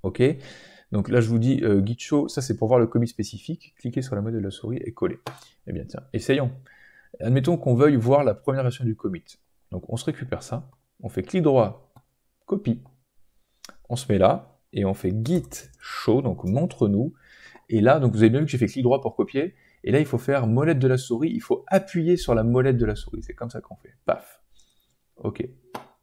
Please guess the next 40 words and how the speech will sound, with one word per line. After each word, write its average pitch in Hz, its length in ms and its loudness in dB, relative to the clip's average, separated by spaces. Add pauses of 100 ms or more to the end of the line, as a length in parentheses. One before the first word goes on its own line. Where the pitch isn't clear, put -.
(680)
Et 101 100 2
là, 135 300 4
il 110 100 0
nous 110 100 2
montre, 131 400 -4
euh, 98 280 4
notre 127 180 4
document, 120 480 0
il 131 60 0
nous 117 60 0
montre 117 260 -10
tout 131 120 -16
ce 123 60 -16
qu'il - 100 -6
y 117 40 0
a - 20 -2
à 107 40 -4
l'intérieur. 120 520 -6 (680)
Première 113 240 0
version 107 240 -4
du 90 120 -4
cours, 135 280 -4
bon, - 200 -6
OK. - 220 -6 (420)
Ça, - 180 0
ça 131 160 0
permet, 123 560 2
euh, 98 240 4
de 104 100 2
voir 127 300 4
un 110 60 -2
petit 101 160 -8
peu 120 120 -2
tout - 80 -6
ce - 80 -16
qu'il - 60 -14
y - 20 -6
a 95 40 -6
à - 20 -6
l'intérieur. 92 500 -4